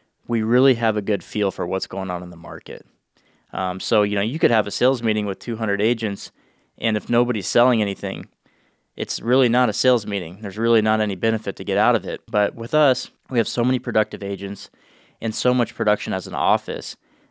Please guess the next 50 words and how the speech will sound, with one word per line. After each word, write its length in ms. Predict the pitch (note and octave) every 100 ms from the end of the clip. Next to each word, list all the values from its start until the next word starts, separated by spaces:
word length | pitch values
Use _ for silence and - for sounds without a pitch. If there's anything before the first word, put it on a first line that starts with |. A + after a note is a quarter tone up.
| -
that 240 | G#2+ F#2+
we're 320 | A2 A#2+ A2
seeing 560 | F#2+ - B2 A2+ A2 G2+
the 80 | F#2
day 320 | G#2+ G2+ G2
in, 160 | G2+ F#2+
day 220 | F#2+ G2
out 240 | G2 -
challenges 640 | - G#2 G#2+ G#2+ G#2+ G#2 -
that 180 | G2+ F#2+
other 220 | G2 F#2+
real 140 | G2
estate 320 | G2 G2+ G2+ -
agents 320 | G2+ G#2 -
are 100 | F2+
having, 540 | A2+ A2+ A2+ A2 A2 _ _ _ _ -
um, 400 | G#2 F#2 F#2+ F#2
that 380 | G#2 F#2 -
th-, 60 | -
our 140 | - G#2
clients 520 | - G#2+ G#2+ A2 -
are 80 | G#2
having, 440 | G#2 G2+ G2+ G#2 - _ _ -
and 140 | G#2+
we're 80 | A2+
able 180 | A2+ A2
to 120 | A2
discuss 440 | F#2+ - A2+ A2
those 240 | - G#2 -
things 400 | G#2 G#2 G2 -
and, 460 | - G#2 G2 G2 G2+ -
um, 320 | A2 G2 F#2+
figure 300 | G2 A2 A2
out 240 | G#2+ G#2 - -
the 80 | G#2
best 260 | G2+ -
way 100 | G#2+
to 60 | G#2
handle 300 | C#3 B2 G2
'em. 160 | - -
So 380 | - A#2 G#2 - -
with 120 | B2
that 200 | D#3+ E3+
being 220 | C#3+ A#2
said, 560 | G#2+ - A#2 G#2 G2 G2+ _ - -
I 60 |
wanted 260 | A#2 B2+ A2+
to 100 | G#2
share 460 | - A2+ A2 G#2
some, 260 | - A2